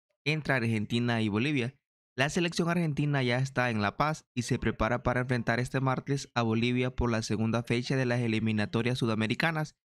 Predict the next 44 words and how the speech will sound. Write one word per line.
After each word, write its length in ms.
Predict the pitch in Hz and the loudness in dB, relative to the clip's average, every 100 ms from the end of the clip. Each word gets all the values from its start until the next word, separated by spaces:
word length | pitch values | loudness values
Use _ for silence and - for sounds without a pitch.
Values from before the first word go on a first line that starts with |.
| _ | _
donde 260 | - 139 139 | -2 0 2
deberá 440 | 131 120 117 131 147 | 2 2 2 0 0
enfrentar 600 | 165 151 147 127 143 147 | 0 0 0 0 0 0
no 120 | 143 | 0
solo 320 | 147 160 156 156 | 0 0 0 0
a 40 | |
La 140 | 143 | 0
Verde, 460 | 123 135 151 127 135 - _ _ | 0 0 0 -2 -4 -8 _ _
sino 240 | 127 123 | -2 0
que 100 | 127 | 0
también 400 | 151 151 147 151 | 0 0 0 0
afrontar 640 | 151 135 127 120 135 143 - | 0 0 0 0 0 0 -2
unas 300 | 151 156 160 | -2 0 0
condiciones 680 | - 143 127 127 139 147 135 | 0 0 0 0 0 0 0
verdaderamente 920 | 131 113 117 123 127 123 131 143 - | 0 0 0 0 0 0 0 -2 -2
extremas 540 | 113 - 160 160 131 127 | -4 -2 -2 0 0 0
en 160 | 117 | 0
el 60 | 127 | 0
estadio, 520 | 127 - 160 127 117 - _ _ _ - | 0 0 0 -2 -4 -10 _ _ _ -4
ya 140 | 131 | -4
que 100 | - | -2
el 60 | 147 | 0
recinto 560 | 147 - 170 160 151 139 | 0 0 0 0 -2 -2
en 140 | 135 135 | -2 0
el 100 | 127 | 2
que 100 | 131 | 0
se 120 | 131 | 2
disputará 480 | 127 - 127 113 120 | 0 -2 -2 0 0
el 140 | 143 | -2
encuentro 500 | 147 151 151 139 - | -2 -2 0 -2 -2
está 260 | 120 113 127 | -4 0 0
ubicado 480 | 135 135 143 139 - | 0 0 0 0 0
a 100 | 123 | -2
más 220 | 117 123 | 0 0
de 120 | 139 | -2
tres 300 | 135 135 120 | -2 -2 -2
mil 400 | 117 127 151 156 | 0 0 0 -2
quinientos 540 | - 135 123 127 135 139 | -4 -2 0 0 0 0
metros 400 | 127 131 139 139 | 0 0 -2 0
sobre 260 | 131 120 | 0 2
el 100 | 113 | 0
nivel 280 | 110 110 113 | 0 0 2
del 100 | 117 | 0
mar, 260 | 123 143 | 0 -2